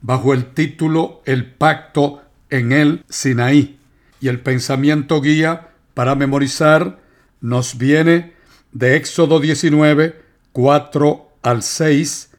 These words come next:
donde encontramos las palabras de Dios a su pueblo, diciéndoles: "Ustedes vieron lo que hice a los egipcios y cómo los tomé sobre alas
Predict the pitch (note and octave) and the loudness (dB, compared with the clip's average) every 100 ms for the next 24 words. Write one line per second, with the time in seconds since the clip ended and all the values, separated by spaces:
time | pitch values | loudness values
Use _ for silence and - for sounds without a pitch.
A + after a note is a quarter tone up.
0 | _ - A#2+ C3 C3 C#3 - C#3+ C3 A#2+ | _ -8 -4 -2 -2 -2 -4 -6 -6 -4
1 | C3 A#2+ D3 D#3 D#3 C#3 C#3+ C3 - C3+ | -4 -4 -2 0 -2 -4 -4 -4 -6 -4
2 | C#3+ D3+ D3 - - C3+ C3 C#3+ D3 - | -2 0 -2 -6 -8 -6 -2 0 0 -4
3 | - _ _ A#2 B2+ C#3+ - C3 D#3+ D3+ | -14 _ _ -4 -2 -6 -4 -2 -2 0
4 | E3 E3+ - _ _ A#2 C3 - C#3+ C#3+ | -2 -2 -8 _ _ -4 -4 0 2 2
5 | C#3+ D3 D3 - - _ _ _ _ C3+ | 2 2 2 0 -14 _ _ _ _ -6
6 | - - D3+ D#3+ E3 - A#2 C#3+ D#3+ E3+ | -6 -4 0 2 2 0 -4 0 2 2
7 | E3 E3+ - _ _ B2 C#3 C3+ C3 C#3 | 2 -2 -12 _ _ -4 -4 -2 0 0
8 | D3+ - C#3+ C#3 D3+ B2 D#3+ D#3+ - F3 | 0 -2 0 0 -2 -2 -2 -2 -2 -2
9 | F3 - _ _ _ _ C#3 B2+ - D#3 | -4 -14 _ _ _ _ -8 -8 -4 -2
10 | D#3 D#3+ D3+ - - C#3+ B2+ D3+ E3 - | 0 0 0 -4 -6 -4 0 0 0 -4
11 | _ _ - - C#3 C3 C3+ D3 D3+ C#3+ | _ _ -16 -6 -2 0 2 2 4 2
12 | - | -2